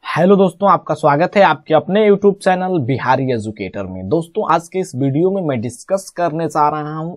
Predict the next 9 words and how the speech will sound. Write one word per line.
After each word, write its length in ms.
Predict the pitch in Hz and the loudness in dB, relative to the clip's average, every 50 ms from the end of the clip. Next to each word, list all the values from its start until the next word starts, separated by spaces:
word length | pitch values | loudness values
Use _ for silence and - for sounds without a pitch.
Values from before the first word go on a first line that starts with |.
| - - | -8 -4
आरएस 360 | 120 131 139 160 185 190 - | -2 0 0 0 -2 -4 -4
अग्रवाल 440 | 170 156 147 156 151 151 147 151 147 | -4 0 2 2 4 6 6 4 4
बुक 260 | 139 131 143 143 143 _ | 2 -2 -4 -6 -6 _
के 120 | - 180 175 | -12 -12 -12
सिंप्लीफिकेशन 1080 | - - 147 139 135 127 - 147 156 156 - - 131 - - 110 104 - - 104 110 | -12 -10 -10 -10 -8 -4 -2 -2 -2 -2 -6 -12 -12 -8 -6 -6 -6 -6 -10 -14 -12
चैप्टर 440 | 107 - 92 - - _ - 101 98 | -12 -14 -16 -16 -16 _ -10 -10 -10
को, 160 | - - - - | -8 -8 -8 -6
ठीक 240 | - - 190 190 214 | -6 -6 -6 -4 -4
है, 120 | 208 220 | -6 -6